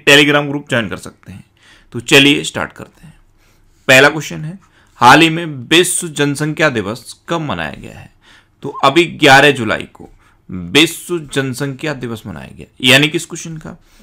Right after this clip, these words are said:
बी ऑप्शन सही है। अब ये विश्व जनसंख्या दिवस क्यों मनाया जाता है?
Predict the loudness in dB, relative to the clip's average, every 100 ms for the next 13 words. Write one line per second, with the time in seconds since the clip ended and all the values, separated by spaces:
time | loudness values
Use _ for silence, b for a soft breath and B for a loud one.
0 | _ _ -14 2 2 2 -10 -12 -18 -18
1 | -20 -20 _ _ b b b 2 2 2
2 | -12 -10 -4 -4 -4 _ -20 -4 0 0
3 | -2 -10 -8 -8 -8 -8 -10 -10 -12 -12
4 | -10 -10 -10 -12 -14 -16